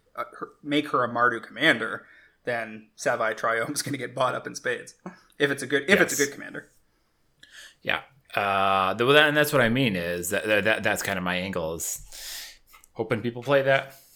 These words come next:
Speaker 1: All right.
Speaker 2: Play that.
Speaker 1: So anyway,
Speaker 2: Um,
Speaker 1: Reality Smashers at nine dollars for foils. Very few left.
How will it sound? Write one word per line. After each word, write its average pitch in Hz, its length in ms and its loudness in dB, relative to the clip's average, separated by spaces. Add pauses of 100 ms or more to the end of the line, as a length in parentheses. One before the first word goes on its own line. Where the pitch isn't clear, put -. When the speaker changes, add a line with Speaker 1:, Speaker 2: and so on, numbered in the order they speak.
(140)
Speaker 1:
All 240 80 0
right. - 140 -6
Speaker 2:
Play 156 120 2
that. 117 380 -2
Speaker 1:
So 185 100 2
anyway, 139 240 4
Speaker 2:
Um, 117 180 4
Speaker 1:
Reality 175 260 6
Smashers 156 480 -2
at 139 140 -6
nine 127 220 -6
dollars 120 320 -4
for 120 100 -14
foils. 113 580 -10
Very 131 200 -4
few 113 160 -14
left. - 280 -18